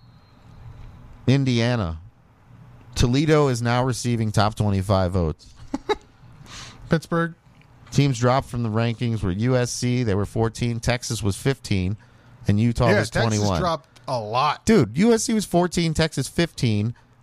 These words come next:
Speaker 1: They dropped over ten spots out of the rankings.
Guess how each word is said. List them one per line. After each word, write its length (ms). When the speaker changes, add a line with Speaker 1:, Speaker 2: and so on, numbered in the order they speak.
Speaker 1:
They 340
dropped 600
over 340
ten 300
spots 600
out 160
of 60
the 80
rankings. 640